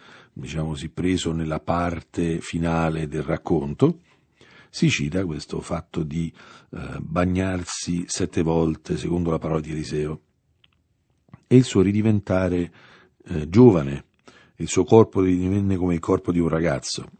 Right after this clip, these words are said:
ed era purificato dalla lebbra. Ma la sezione di testo che viene scelta dalla liturgia è tutta sulla sua reazione conseguente. "Il sapere che non c'è Dio su tutta la terra se non in Israele", dice testualmente,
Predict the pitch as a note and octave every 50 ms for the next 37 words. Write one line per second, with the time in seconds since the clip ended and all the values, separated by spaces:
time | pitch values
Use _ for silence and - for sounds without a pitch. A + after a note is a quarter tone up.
0 | _ _ - A2+ G#2 F#2 D#2+ D#2 D#2 C#2+ - F2 E2+ E2 - - D#2+ D#2 D2+ C#2
1 | C2+ C2 C2 C2 B1+ - - - D2 D2 - _ _ _ _ _ _ _ _ -
2 | A#2+ C#3 D#3 E3 D#3 A#2 - - - _ - - - - - - - - - -
3 | _ - - - - - - D2+ - B2 A#2 F#2 D#2 C#2+ G2+ G2 F#2 - E2+ D#2
4 | D2+ C#2+ D#2+ D#2+ E2 - - A#2 G#2 - - F2 F#2 G#2+ C3 C#3+ E3 D#3 B2+ F#2+
5 | F2 F2 F2 G#2+ A#2 _ _ - G2+ F#2+ F2+ - - A#2+ B2 B2 - - - F#2+
6 | F2+ F2 E2+ - - - - A2 G2+ F#2 D#2+ D2+ - - A#2 C3 C3 - - -
7 | E2+ D#2 E2+ F2 F2 E2+ D#2+ - - D#2+ E2+ G2 G2 F2 D#2 D2+ D2+ - - D#2
8 | - _ _ _ _ _ _ _ _ _ _ - - - - - - - - -
9 | - _ _ _ _ _ _ _ - - F2+ F2 E2+ E2+ - - - - - -
10 | E2+ - - C3+ D3 C#3+ C3+ C3 B2 G#2+ - - F2+ F#2 F#2 F#2+ G2 F#2+ - -
11 | G2 F2 E2+ F#2+ A2+ A#2+ A2 - - F#2+ - - A#2 G#2+ - G2+ F2+ F2 E2+ E2+
12 | B2 B2 A2 A2 G#2 - - G2+ G#2 G#2+ G#2 G#2 G2+ G#2 G2+ G2 E2+ F2+ F#2 F#2
13 | F#2+ G2+ G2+ F#2 D#2 C2 C#2 C#2+ C#2+ D2 D2+ D2 D2+ D2 - F2+ - - - D#2
14 | C#2 C2+ C2+ C2 B1+ B1+ B1+ - - C#2+ -